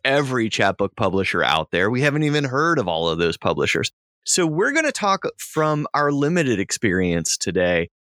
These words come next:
We may have some things wrong, but from what I can glean, the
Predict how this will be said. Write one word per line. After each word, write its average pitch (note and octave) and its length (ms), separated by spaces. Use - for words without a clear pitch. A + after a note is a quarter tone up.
We B2 180
may D#3 200
have C#3+ 260
some A#2 180
things F#2+ 320
wrong, D#2+ 360
but D3+ 200
from A#3 320
what D#4+ 240
I B3+ 180
can D#3 240
glean, A2 720
the D3 180